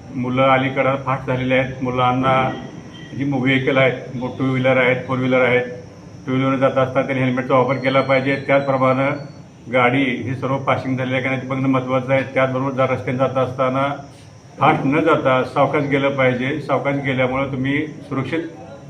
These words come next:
बाहेर जाताना तसंच बाहेर रिटर्न सुरक्षित घराकडे आलं पण येणं महत्त्वाचं आहे. कारण आज अपघात आपण बघतोय, अपघात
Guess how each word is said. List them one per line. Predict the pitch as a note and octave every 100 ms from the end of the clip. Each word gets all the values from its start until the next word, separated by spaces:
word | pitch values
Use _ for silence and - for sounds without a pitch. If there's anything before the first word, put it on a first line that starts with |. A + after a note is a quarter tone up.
| B2+
बाहेर | - C3+
जाताना | C#3+ C#3 C3+ C#3 C#3
तसंच | C3+ D3+
बाहेर | C#3+ C#3 C3+ C3
रिटर्न | B2+ B2+ C#3 G#2 - - - - - -
सुरक्षित | C3 B2 D#3
घराकडे | D3+ B2+ B2+ B2+
आलं | C3 B2+
पण | C3
येणं | C3+ C3
महत्त्वाचं | C#3 B2+ A#2+ G2+
आहे. | G#2+ F#2 - - - - -
कारण | B2 C3
आज | C3
अपघात | C#3 B2 C3 C3
आपण | C#3 C#3
बघतोय, | C3+ - B2+
अपघात | A#2 A#2+ C3